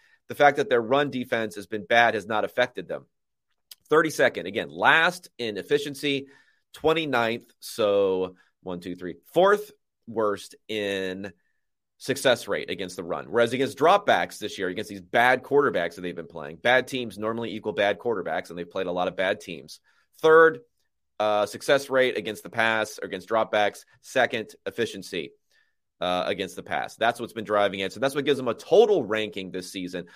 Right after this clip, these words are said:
of sixth. Sixth best, uh, efficiency against on the season. But again, that, that kinda hides some of this huge dichotomy between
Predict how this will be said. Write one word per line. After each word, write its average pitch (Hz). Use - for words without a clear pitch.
of 104
sixth. -
Sixth -
best, 113
uh, 95
efficiency 120
against 107
on 95
the 92
season. 120
But 113
again, 104
that, 87
that 107
kinda 101
hides 123
some 107
of 90
this 95
huge 143
dichotomy 110
between 101